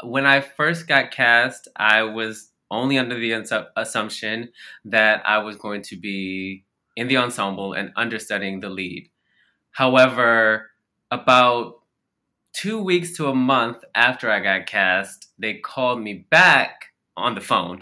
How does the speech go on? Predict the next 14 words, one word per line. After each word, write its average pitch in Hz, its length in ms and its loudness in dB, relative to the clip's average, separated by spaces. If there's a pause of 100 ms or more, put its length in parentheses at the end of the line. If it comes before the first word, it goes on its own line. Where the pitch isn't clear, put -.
<laughs> - 100 -6
and 151 560 6
said, 127 680 4 (720)
"Well, 151 260 2
it 151 100 0
turns 170 380 0
out 147 220 4
that 139 100 -2
there's 135 200 -6
been 120 120 -10
a 117 60 -6
scheduling 180 680 0
change, 147 760 -2 (100)
and 104 840 -2